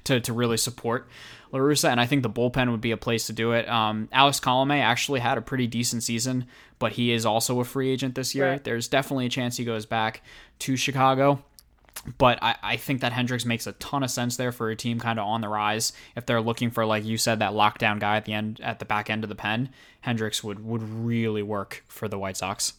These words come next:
Speaker 2: Yeah, and another plug to our first episode. Right now, Pat and I are four for four in terms of M L B award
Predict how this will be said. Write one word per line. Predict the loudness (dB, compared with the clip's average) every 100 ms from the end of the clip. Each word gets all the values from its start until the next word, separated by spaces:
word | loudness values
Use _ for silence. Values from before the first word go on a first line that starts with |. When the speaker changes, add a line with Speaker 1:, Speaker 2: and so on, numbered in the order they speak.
| _ _ -4
Speaker 2:
Yeah, | 0 0
and | -2
another | -2 0 0
plug | 0 2 2 0
to | -4
our | -2 -2
first | -6 -6
episode. | -6 -6 -8 -6 -4 -4 -6
Right | 0 0 2
now, | 0 0
Pat | -2 -4 -2
and |
I | -4 -6
are | -8
four | -8 -6 -4
for | -6
four | -14 -8 -6 -4 -4
in | -6
terms | -10 -10 -12 -8
of | -8 -8 -10
M | -10
L | -10 -6
B | -4
award | -4 -6 -6 -8